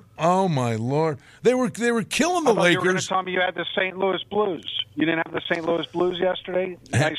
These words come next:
Speaker 2: comeback, down three nothing.
Speaker 1: Nope. Had, had Colum-, Columbus. This is what I'm telling you about hockey, kids. Columbus, five and a half was the total.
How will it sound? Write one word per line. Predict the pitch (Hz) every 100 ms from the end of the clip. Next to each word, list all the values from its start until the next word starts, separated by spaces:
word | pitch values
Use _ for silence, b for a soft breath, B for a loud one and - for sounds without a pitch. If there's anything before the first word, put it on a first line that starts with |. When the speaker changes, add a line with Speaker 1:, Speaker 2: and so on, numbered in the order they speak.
| -
Speaker 2:
comeback, | 160 156 151 156 - - _ -
down | 143 147 139
three | 151 160
nothing. | 160 165 180 180
Speaker 1:
Nope. | 147 147 156 -
Had, | 135 120
had | 156 123
Colum-, | - 151 175 202 175 B B
Columbus. | - 190 196 208 214 254 -
This | - 226
is | 202
what |
I'm | 240
telling | 208 233
you | 240
about | 190 147
hockey, | 180 220 220
kids. | - 135 131 135 - b b b b
Columbus, | - 180 208 220 160 - 98 98 139 143
five | 107 160 180
and | 196
a | 190
half | 170 175 147
was | 147
the | 156
total. | 147 143 123 127 151